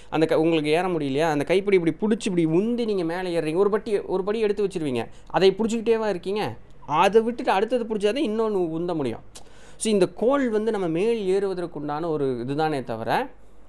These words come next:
ஏறணுங்கிற முனைப்பு உங்ககிட்ட இருந்து தான் வரணும். அந்த முனைப்புக்கு பேர் தாங்க மனப்பக்குவம் அப்படின்னு சொல்லக்கூடியது. இதற்கு நீங்க எங்கேயும் போகணும், காசு செலவு பண்ணணும், எதுவுமே பண்ணணும்னு அவசியம் இல்லை. நீங்க யோசிச்சு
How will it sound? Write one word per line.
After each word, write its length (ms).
ஏறணுங்கிற 640
முனைப்பு 420
உங்ககிட்ட 340
இருந்து 160
தான் 260
வரணும். 180
அந்த 260
முனைப்புக்கு 440
பேர் 240
தாங்க 340
மனப்பக்குவம் 640
அப்படின்னு 320
சொல்லக்கூடியது. 440
இதற்கு 320
நீங்க 180
எங்கேயும் 380
போகணும், 260
காசு 200
செலவு 400
பண்ணணும், 240
எதுவுமே 540
பண்ணணும்னு 380
அவசியம் 380
இல்லை. 140
நீங்க 300
யோசிச்சு 760